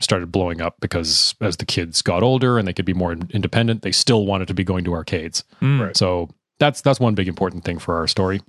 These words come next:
Speaker 2: Which is funny because, like, I think pinball machines, which came out much earlier, of course, were originally, like, seen as, you know,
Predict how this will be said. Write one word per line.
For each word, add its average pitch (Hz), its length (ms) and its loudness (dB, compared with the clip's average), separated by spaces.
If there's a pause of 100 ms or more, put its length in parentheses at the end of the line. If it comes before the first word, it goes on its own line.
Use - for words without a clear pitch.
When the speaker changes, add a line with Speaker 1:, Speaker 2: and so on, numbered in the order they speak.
(140)
Speaker 2:
Which 156 180 0
is 156 140 2
funny 165 320 2
because, 127 420 0
like, 117 320 0
I - 100 -2
think 185 220 0
pinball 131 380 2
machines, 110 880 -2 (300)
which - 220 -2
came 131 200 0
out 117 260 -2
much 139 320 2
earlier, 120 500 2
of - 260 -18
course, 101 380 -2
were 117 300 2
originally, 123 600 0
like, 104 460 -2
seen 120 460 0
as, 98 380 -4
you 110 100 0
know, 95 280 -2